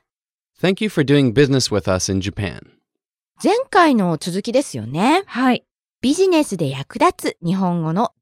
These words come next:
Speaker 2: 第五回目です。
Speaker 3: レッスン八では、ウェブデザイン会社の中田さんとアイエルエルトラベルの谷口さんがミーティングをして、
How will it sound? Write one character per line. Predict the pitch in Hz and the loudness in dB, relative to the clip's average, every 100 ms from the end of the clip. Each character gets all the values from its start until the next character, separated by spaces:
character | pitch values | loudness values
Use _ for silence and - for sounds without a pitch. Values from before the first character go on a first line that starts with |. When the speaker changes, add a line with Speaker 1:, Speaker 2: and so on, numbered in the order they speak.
| - | -2
Speaker 2:
第 | 208 285 - | 0 0 -6
五 | - | -12
回 | - 175 262 | -10 -2 0
目 | 370 | 2
で | 339 | 2
す。 | 269 - - _ _ _ 220 | 0 -4 -20 _ _ _ 2
Speaker 3:
レ | 302 | 2
ッ | |
ス | 381 - 302 | 2 -2 0
ン | 240 | 0
八 | 185 - 240 | 0 -6 -4
で | 165 | 0
は、 | 185 185 _ _ - | 0 -2 _ _ -2
ウ | 202 | 0
ェ | 202 | 2
ブ | 320 | 0
デ | 359 | 0
ザ | 359 370 | 2 0
イ | 370 | 0
ン | 359 | -2
会 | 359 359 320 | 2 2 2
社 | 220 | -2
の | 170 147 | -4 -2
中 | 151 - 240 | -4 -4 -2
田 | 269 | -2
さ | - 254 | -2 -2
ん | 240 | -2
と | 247 233 _ _ - | -2 -2 _ _ -2
ア | 202 | 2
イ | 302 349 | 2 2
エ | 359 | 2
ル | 370 | 2
エ | 359 | 2
ル | 359 | 0
ト | 349 311 | -2 0
ラ | 320 | 2
ベ | 269 | 2
ル | 196 | -2
の | 160 | -4
谷 | 139 - 196 359 | -8 -2 -2 0
口 | 392 - | -4 -4
さ | 240 185 | -4 -2
ん | 156 | -2
が | 127 - | -6 -6
ミ | 160 247 | -2 -2
ー | |
テ | - | -2
ィ | 262 | -2
ン | |
グ | 240 | 0
を | 233 | -2
し | 226 - | -4 -4
て、 | 220 | -4